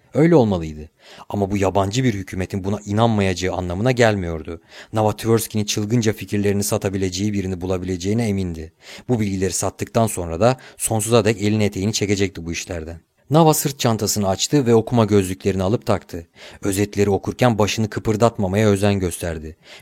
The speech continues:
Gözlüğün çerçevesindeki fiber optik kameranın özetleri ve orijinal dosyaları düzgün bir şekilde çekmesini istiyordu. Son sayfaya geldiğinde hızla başa dönüp bir şey atlamadığından emin olmak için ikinci kez baktı.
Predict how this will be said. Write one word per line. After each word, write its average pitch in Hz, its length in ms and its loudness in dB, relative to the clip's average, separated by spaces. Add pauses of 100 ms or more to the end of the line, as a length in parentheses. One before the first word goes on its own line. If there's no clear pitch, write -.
Gözlüğün 101 420 0
çerçevesindeki 98 840 -2
fiber 107 320 2
optik 98 340 -4
kameranın 95 460 -2
özetleri 98 640 -2 (280)
ve 104 80 2
orijinal 101 560 2
dosyaları 98 500 -2
düzgün 104 340 0
bir 98 60 0
şekilde 98 440 -4
çekmesini 101 540 -4
istiyordu. 87 600 -6 (320)
Son 120 220 2
sayfaya 92 440 -2
geldiğinde 87 600 0 (220)
hızla 113 340 2
başa 98 240 0
dönüp 104 260 0 (220)
bir 113 120 0
şey 117 220 0
atlamadığından 104 760 0
emin 107 220 2
olmak 92 280 -2
için - 180 -4
ikinci 104 380 -4
kez 90 220 -2
baktı. 82 420 -8